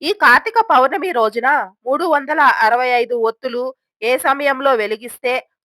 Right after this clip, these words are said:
కోటి రెట్ల పుణ్య ఫలితం లభిస్తుందో తెలుసుకుందాం.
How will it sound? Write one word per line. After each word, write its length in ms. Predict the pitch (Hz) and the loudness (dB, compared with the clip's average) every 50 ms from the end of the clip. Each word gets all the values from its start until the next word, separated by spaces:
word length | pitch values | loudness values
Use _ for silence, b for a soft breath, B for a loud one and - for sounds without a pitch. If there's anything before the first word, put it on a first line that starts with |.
| _ - | _ 0
కోటి 260 | 285 285 311 - 381 | 2 2 2 2 0
రెట్ల 300 | 349 339 330 330 370 370 | -2 -2 -2 0 0 -2
పుణ్య 340 | 381 - 339 349 277 311 359 | -2 -2 -4 -8 -6 -4 -4
ఫలితం 380 | 349 330 269 269 - 277 277 269 | -4 -4 -4 -4 -4 -6 -4 -4
లభిస్తుందో 680 | 247 208 202 233 233 - - 269 240 240 277 349 440 508 - _ _ _ _ | -4 -6 -6 -6 -10 -10 -10 -10 -6 -2 -2 -2 -2 -4 -8 _ _ _ _
తెలుసుకుందాం. 640 | - 240 240 277 - 320 - 262 202 180 160 143 135 | -6 -6 -6 -6 -10 -12 -12 -12 -8 -6 -6 -6 -6